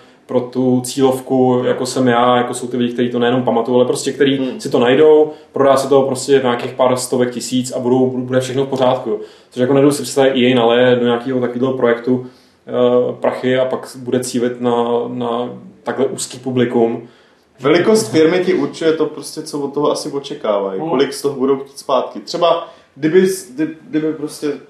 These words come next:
Speaker 2: teďka se napsalo, Stardock má licenci na Alpha Centauri, tak já budu jásat, protože si budu tak jako asi na devadesát procent jistý,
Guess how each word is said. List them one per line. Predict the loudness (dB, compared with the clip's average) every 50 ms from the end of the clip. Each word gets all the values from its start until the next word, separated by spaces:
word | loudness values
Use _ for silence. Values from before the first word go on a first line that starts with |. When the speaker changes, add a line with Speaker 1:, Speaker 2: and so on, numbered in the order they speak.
| _ _ _
Speaker 2:
teďka | -14 -14 -12 -12 -12
se | -8 -8 -6 -6
napsalo, | -6 -6 -4 -2 2 2 2 2 0 -2 -8 -14 -20 _ _ _ _ _ _ _ _ _ _
Stardock | -14 -2 0 2 4 4 4 4 2 0 0
má | 0 0 2 2
licenci | 0 0 -2 -6 -10 -12 -8 -6
na | -4 0
Alpha | 0 0 0 0 -2 -4
Centauri, | -6 -6 -8 -2 0 0 2 2 2 0
tak | 0 -2 -2 0
já | 0 2 2
budu | 2 2 2 2
jásat, | 4 4 4 2 2 0 -2 -2 -4
protože | -8 -12 -12 -12 -12 -10
si | -10 -10 -10
budu | -8 -6 -6 -4
tak | -4 -6 -6 -8
jako | -10 -10 -8 -8 -8
asi | -8 -10 -8 -4
na | -4 -2
devadesát | 0 0 0 0 0 -2 0 0 0 0
procent | -2 -6 -8 -8 -8 -10 -8 -10
jistý, | -10 -10 -6 -4